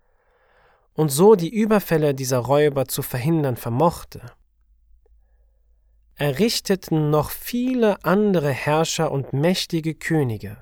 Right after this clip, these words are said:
wie Alexander der Große und ein Teil der Propheten und geistige Pole, die sowohl in materieller als auch in geistiger Hinsicht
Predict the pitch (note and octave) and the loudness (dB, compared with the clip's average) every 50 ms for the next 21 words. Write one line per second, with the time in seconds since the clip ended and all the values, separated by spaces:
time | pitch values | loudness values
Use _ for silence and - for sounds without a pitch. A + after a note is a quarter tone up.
0 | - - _ _ _ _ _ _ _ _ _ _ _ _ _ _ _ _ _ _ | -20 -20 _ _ _ _ _ _ _ _ _ _ _ _ _ _ _ _ _ _
1 | _ _ _ _ _ _ - D3+ F#3 A3 A#3 - D#3+ E3+ E3+ E3 - - - F#3 | _ _ _ _ _ _ -4 0 0 0 2 2 2 0 0 0 0 0 2 4
2 | F#3 F#3 F#3 F3+ F3 F3 E3+ D3+ - C#3+ D3+ E3+ F3 E3 C#3+ - - - G#2 G#2 | 4 4 4 2 2 2 0 0 -2 -2 0 2 2 2 0 -2 -4 -8 -10 -12
3 | A#2+ - _ _ - D3 D3 C#3+ D3+ C#3+ D3 - E3 E3 E3+ D#3+ D#3+ C#3+ - - | -14 -18 _ _ -4 -2 0 0 0 0 0 2 2 4 4 4 2 -2 -4 -6
4 | - D3+ C#3+ - - - F3 F3 E3 - _ - - G2+ F#2+ - - B2 C3+ - | -6 -6 -6 -6 -4 -2 -2 -2 -2 -4 _ -10 -12 -12 -12 -10 -8 -8 -6 -4
5 | - C#3+ C#3 D3 D3 - - C#3+ C#3+ C#3 - - - - F3 E3+ D3 B2+ A2 G2+ | 0 0 0 0 0 -2 -4 -6 -6 -6 -6 -4 -2 0 0 0 0 -2 -4 -6
6 | F#2+ A#2 A#2+ - _ _ _ _ _ _ _ _ _ _ _ _ _ _ _ _ | -10 -12 -16 -20 _ _ _ _ _ _ _ _ _ _ _ _ _ _ _ _
7 | _ _ _ _ _ _ _ _ _ _ _ _ _ _ - F3 F3 D#3+ E3+ E3 | _ _ _ _ _ _ _ _ _ _ _ _ _ _ 0 0 2 4 2 2
8 | D#3 D#3 E3 E3+ E3+ - - C#3+ C#3 C3 B2+ C3 C3+ - - - - B2 A#2 A2+ | 2 4 4 4 4 2 2 -2 -2 0 -2 -2 -4 -4 -6 -6 -6 -6 -4 -2
9 | A#2+ C3 D3 E3+ F3+ F#3+ F#3+ F#3+ - - - D3+ E3+ E3 - G3 F3 - F#3 F3+ | 0 2 2 2 2 2 0 -2 -4 -4 -2 -2 -2 0 -2 -2 0 2 0 2
10 | - - D#3+ F#3 G#3 A3 G#3 - - D3+ C3+ D3 C3 A2+ - - D#3 D#3+ D#3+ D3 | 2 2 0 2 0 0 -4 -6 -8 -8 -6 -4 -4 -4 -2 0 0 0 0 0
11 | - E3 E3 - - | -2 -4 -6 -8 -10